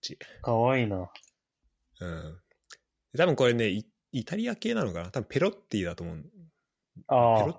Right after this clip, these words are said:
Speaker 1: チでいいの？
Speaker 2: はい。
Speaker 1: まあ、ペロッチですね。ペロッチのは可愛いんで。で、ペロッチは、えっと、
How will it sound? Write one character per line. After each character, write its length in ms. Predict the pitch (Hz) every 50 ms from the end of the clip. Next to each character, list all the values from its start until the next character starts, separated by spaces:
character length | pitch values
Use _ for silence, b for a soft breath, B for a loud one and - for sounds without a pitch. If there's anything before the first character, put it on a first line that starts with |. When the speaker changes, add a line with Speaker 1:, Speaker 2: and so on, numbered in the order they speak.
| _ -
Speaker 1:
チ 100 | - 90
で 80 | 90
い 20 | 90
い 20 |
の？ 80 | 87 90 _ _ _ _ _ - 135 - _ b b b b b b b b b b b _ -
Speaker 2:
は 140 | - 101 92
い。 20 | 90 -
Speaker 1:
ま 60 | - 107
あ、 20 |
ペ 140 | - - 131
ロ 80 | 156 165
ッ 40 | - - -
チ 280 | - 110 95 - - 98
で 100 | 98 85
す 140 | - - 92
ね。 200 | 104 131 147 _ _ _ _ _ _ _ _ _ _ _ _ _ -
ペ 100 | - 120
ロ 60 | 123
ッ 20 |
チ 140 | 123 - 104
の 60 | 90
は 60 | 85 -
可 200 | - - 92 92
愛 120 | 90 87
い 20 | 85
ん 120 | 82 85
で。 180 | 85 87 - - - - - _ _ _ _ - - - _ b b b b b b b b b b b b _ _ -
で、 300 | 117 113 110 104 95 90
ペ 100 | - 135
ロ 100 | 147 208
ッ 40 | 220 - -
チ 140 | - 127
は、 400 | 113 113 110 110 104 95 87 80 80
え 200 | 92 95 95 92
っ 40 | -
と、 540 | - 95 90 90 87 87 85 85 82 76